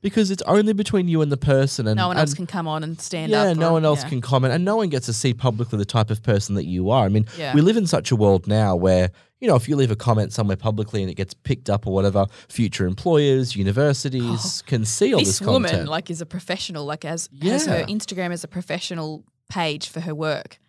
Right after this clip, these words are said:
Speaker 1: And imagine if people knew that was the
Speaker 2: Photography.
Speaker 1: kind of person that they
Speaker 2: Imagine
Speaker 1: were.
Speaker 2: if I actually published that on there and tagged her, which I never
Speaker 1: And
Speaker 2: do.
Speaker 1: you know what's funny, I find, right? Like,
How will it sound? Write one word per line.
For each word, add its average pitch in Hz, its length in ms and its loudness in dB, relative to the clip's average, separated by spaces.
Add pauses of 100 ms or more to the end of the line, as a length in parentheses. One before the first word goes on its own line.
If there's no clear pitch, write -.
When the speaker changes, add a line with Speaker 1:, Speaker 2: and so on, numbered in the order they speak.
(120)
Speaker 1:
And 185 120 -4
imagine 208 420 -2
if 170 120 0
people 165 280 -2
knew 143 240 0
that - 140 2
was 127 140 2
the 127 80 0
Speaker 2:
Photography. 127 120 -6
Speaker 1:
kind 131 260 2
of 113 120 -4
person 131 400 0
that 98 120 -4
they - 120 -2
Speaker 2:
Imagine 247 320 2
Speaker 1:
were. 262 80 0
Speaker 2:
if - 80 -4
I 214 120 2
actually 208 320 -4
published 190 540 -4
that 180 140 -2
on 180 160 -4
there 165 180 -4
and 175 100 -6
tagged 165 360 -4
her, 135 240 -6
which 202 180 -10
I 202 60 -2
never 202 160 -4
Speaker 1:
And - 100 -4
Speaker 2:
do. - 80 -4
Speaker 1:
you 190 60 0
know 151 80 -2
what's - 180 -4
funny, 180 320 0
I 87 140 0
find, 85 420 -2
right? 85 180 -6
Like, 110 320 -4